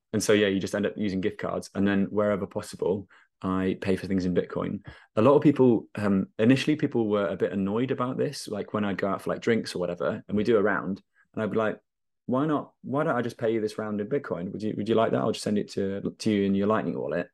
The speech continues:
And initially people were like, "Oh, fuck's sake, Joe, you and your stupid Bitcoin stuff again."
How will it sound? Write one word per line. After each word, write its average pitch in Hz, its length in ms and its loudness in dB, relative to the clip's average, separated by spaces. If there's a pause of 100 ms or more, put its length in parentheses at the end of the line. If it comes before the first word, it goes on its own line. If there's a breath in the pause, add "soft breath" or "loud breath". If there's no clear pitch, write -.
(460 loud breath)
And 107 100 0
initially 113 320 6
people 95 280 4
were 95 60 4
like, 92 280 0
"Oh, - 60 -18 (180)
fuck's - 160 -14
sake, - 220 -2
Joe, 67 200 -4 (100)
you 104 140 0
and 98 100 2
your 90 160 0
stupid - 380 -6
Bitcoin - 340 2
stuff - 220 -4
again." - 320 -4